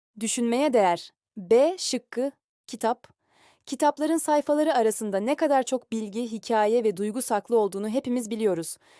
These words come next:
Hiç konuşmazlar ama bize bambaşka dünyaların kapılarını açarlar. C şıkkı, rüzgar.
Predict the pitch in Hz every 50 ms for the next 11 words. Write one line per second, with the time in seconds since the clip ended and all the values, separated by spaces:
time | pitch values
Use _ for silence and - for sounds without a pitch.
0 | _ _ _ - 311 - - - 269 247 233 - 254 247 240 233 220 254 277 -
1 | - 220 214 202 190 185 190 196 220 185 175 220 254 285 277 247 240 233 - -
2 | 247 226 196 214 220 220 214 214 214 220 233 240 - - 202 - 196 202 196 202
3 | 208 180 175 - 196 175 175 170 165 165 - - _ _ _ _ _ _ _ _
4 | _ _ _ - 233 254 277 254 - - 254 240 _ - 233 247 262 254 _ _
5 | _ _ _ _ - 208 233 226 196 196 240 220 196 180 -